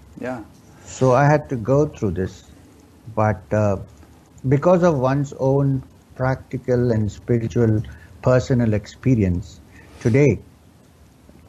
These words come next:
Speaker 2: I have no such problem of being accepted by the community, which is the majority community in India, for
Speaker 1: Mm.
Speaker 2: instance.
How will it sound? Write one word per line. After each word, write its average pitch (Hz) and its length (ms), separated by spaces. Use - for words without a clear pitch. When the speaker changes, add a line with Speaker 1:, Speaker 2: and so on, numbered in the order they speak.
Speaker 2:
I 131 140
have 135 220
no 117 180
such 113 340
problem 117 580
of - 180
being 104 260
accepted 104 680
by 101 240
the 95 80
community, 104 760
which 104 240
is 101 180
the 110 100
majority 113 640
community 92 680
in 87 100
India, 85 380
for - 100
Speaker 1:
Mm. 92 80
Speaker 2:
instance. - 540